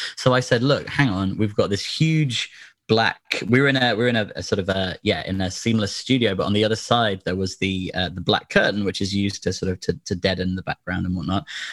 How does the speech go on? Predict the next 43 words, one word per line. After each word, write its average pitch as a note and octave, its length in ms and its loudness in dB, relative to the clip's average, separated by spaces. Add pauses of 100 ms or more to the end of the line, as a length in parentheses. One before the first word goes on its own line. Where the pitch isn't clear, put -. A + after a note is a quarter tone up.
(140)
And G#2 120 4
I G#2+ 60 4
said, G#2+ 320 2 (480)
"Okay, D3+ 300 4
what A#2 220 2
if C#3+ 140 -2
we C3 120 4
literally A#2+ 520 2
just G2 240 -2 (100)
isolate G#2 500 2
you F2+ 240 -2
completely F#2 1000 -2
in G2+ 160 2
this, F#2+ 320 -4 (220)
in A#2 200 4
this A2 180 2
black, - 600 -2 (340)
and G#2 180 2
then G#2 380 0
we G#2+ 140 0
just G#2 240 -2
really A#2+ 380 2
subtly G#2 580 -2
introduce G2 540 -2
the F#2 100 -8
green A#2+ 360 2
and G#2+ 120 2
the F#2 60 -4
red, F#2 440 0 (300)
but G#2+ 160 2
we're G#2 100 4
gonna G#2+ 160 2
do G#2+ 140 4
a G2+ 60 0
slow A2+ 340 2
shutter G2+ 440 2
rear G2+ 280 2
sync B2 360 0
kind F2+ 200 0
of F2 100 -4
thing. F2 300 -2
So G2 100 -2
basically, G2 800 0